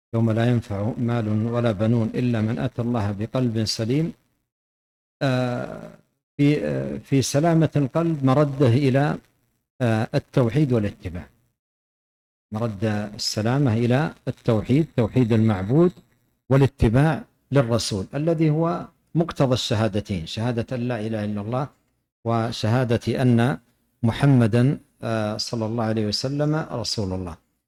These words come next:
ويوم القيامة يسأل العباد، يسأل ال-، العباد عن هذين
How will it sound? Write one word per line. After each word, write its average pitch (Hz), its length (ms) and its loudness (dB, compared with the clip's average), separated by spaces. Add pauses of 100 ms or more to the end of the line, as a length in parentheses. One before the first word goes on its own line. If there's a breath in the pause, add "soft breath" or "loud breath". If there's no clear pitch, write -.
(540)
ويوم 131 520 4
القيامة 170 540 -2
يسأل 135 460 4
العباد، 95 420 -2 (920)
يسأل 123 840 0
ال-، 113 240 -2
العباد 123 720 -4
عن 117 300 2
هذين 120 720 2